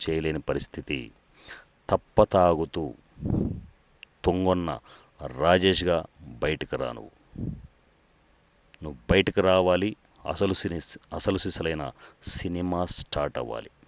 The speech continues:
నువ్వు బయటకు రా. ఇక్కడ జన సైనికులు, వీర మహిళలు వెయిటింగ్. నువ్వు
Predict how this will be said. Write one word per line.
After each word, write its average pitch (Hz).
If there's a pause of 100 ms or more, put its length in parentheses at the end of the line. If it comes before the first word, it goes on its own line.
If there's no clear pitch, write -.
(1200)
నువ్వు 104
బయటకు 92
రా. 78 (1000)
ఇక్కడ 82
జన 87
సైనికులు, 95
వీర 82
మహిళలు 82 (380)
వెయిటింగ్. 107 (880)
నువ్వు 73